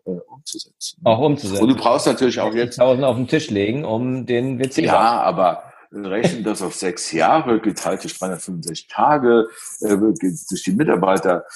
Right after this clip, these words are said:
Speaker 1: Äh, wenn das ein Mitarbeiter nicht, ja, das macht zu. <laughs> Das ist ganz einfach.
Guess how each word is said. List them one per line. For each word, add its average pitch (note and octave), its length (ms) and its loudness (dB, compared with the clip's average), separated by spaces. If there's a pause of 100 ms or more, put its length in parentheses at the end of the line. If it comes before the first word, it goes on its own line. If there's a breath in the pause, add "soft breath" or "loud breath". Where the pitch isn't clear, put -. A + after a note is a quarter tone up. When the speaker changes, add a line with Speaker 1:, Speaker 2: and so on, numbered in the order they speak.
(240 loud breath)
Speaker 1:
Äh, F#2+ 280 0
wenn A2+ 200 2
das C3 200 0
ein B2 100 -2
Mitarbeiter B2+ 440 2
nicht, G2 180 -4
ja, D3 120 2
das D#2 240 -6
macht - 300 -10
zu. - 200 -2 (260)
<laughs> A4 360 0
Das A#2 100 2
ist - 80 -8
ganz - 240 -2
einfach. - 240 -14